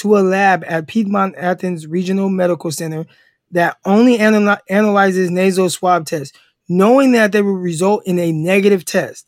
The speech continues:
Like, so they sent these in knowing that it's gonna be a negative t-, negative test,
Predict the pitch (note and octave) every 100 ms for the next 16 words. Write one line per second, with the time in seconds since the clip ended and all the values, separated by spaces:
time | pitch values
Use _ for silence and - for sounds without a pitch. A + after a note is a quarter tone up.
0 | _ _ _ _ - E3 E3 F#3 E3 -
1 | A#3 G#3+ B3 A3+ B3+ A3+ F#3 A3+ G#3+ F3+
2 | D#3+ _ _ - F3+ E3+ F#3 F3+ F3+ E3+
3 | F#3 F3+ F#3 E3+ G3 F#3 F#3+ F#3 E3+ A3+
4 | G3+ E3